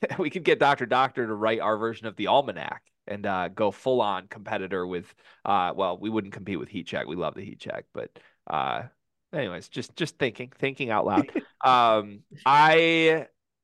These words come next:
Speaker 1: uh, last thing I'll say on Doctor Doctor's actual point here, I think the transfer portal is the big buffer here that makes it so that this can't actually happen,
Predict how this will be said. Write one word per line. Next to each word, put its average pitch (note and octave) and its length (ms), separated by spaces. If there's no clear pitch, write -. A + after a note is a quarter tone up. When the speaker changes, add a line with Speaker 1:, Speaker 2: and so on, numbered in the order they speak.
Speaker 1:
uh, C3+ 80
last D#3 320
thing D#3+ 120
I'll C#3+ 80
say C#3 180
on C3 180
Doctor A#2 240
Doctor's A2+ 280
actual A2 260
point G2+ 300
here, F#2 240
I C#3 140
think F#3+ 160
the D#3 80
transfer C#3+ 440
portal C#3+ 360
is C3 140
the - 100
big A#2 240
buffer A#2+ 380
here C3+ 340
that A2 220
makes A2 320
it G#2 120
so A2 140
that G2+ 160
this G#2 140
can't F#2+ 260
actually G2 320
happen, F#2 480